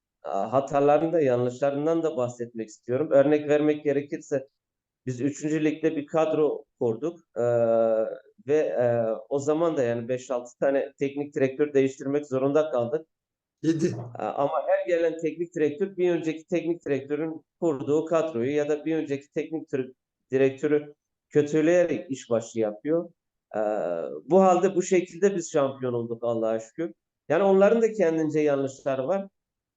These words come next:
Speaker 1: Ee, ben isterim ki bana bir teknik direktör geldiği zaman bilgisiyle,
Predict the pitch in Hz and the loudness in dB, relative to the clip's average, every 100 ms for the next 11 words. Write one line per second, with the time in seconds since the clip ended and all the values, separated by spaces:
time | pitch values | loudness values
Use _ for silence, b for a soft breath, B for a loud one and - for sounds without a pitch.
0 | _ 123 127 120 120 117 107 98 156 202 | _ 0 2 2 2 0 -2 -2 0 0
1 | 196 226 226 214 160 175 190 196 190 190 | 0 0 0 -4 -4 -2 -2 -4 -4 -4
2 | 175 202 202 185 175 190 175 170 170 170 | -4 -4 -2 -2 -2 -2 0 2 2 2
3 | 190 190 185 180 151 - 147 147 165 - | 0 0 -2 -2 -4 -4 -8 -6 -8 -2
4 | 180 175 151 113 | 0 2 2 0